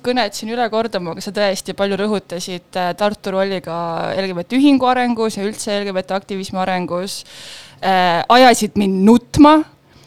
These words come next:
nagu täiega. <laughs> Äh, võib-olla lihtsalt heldivuse hetk, aga see oli tõesti päris emotsionaalne, et mina küll nii kaugele oma aktivismi juurtega ei lähe, et ma olin siis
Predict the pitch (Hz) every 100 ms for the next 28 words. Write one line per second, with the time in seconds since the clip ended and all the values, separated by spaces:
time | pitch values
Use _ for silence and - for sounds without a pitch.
0 | _ 214 190 180 - 220 226 247 262 277
1 | 294 - 539 - - 349 - - - -
2 | - - - 220 214 214 208 208 202 131
3 | 214 202 202 233 - 226 - 214 247 226
4 | 214 214 247 254 233 - 196 190 190 185
5 | 190 220 208 208 202 190 208 208 196 170
6 | - 202 202 170 180 220 202 185 185 165
7 | 180 - _ - - - - 240 254 220
8 | 214 196 180 180 190 175 208 208 185 202
9 | 202 - 170 185 220 233 165 160 - 196
10 | 185 175 180 170 - -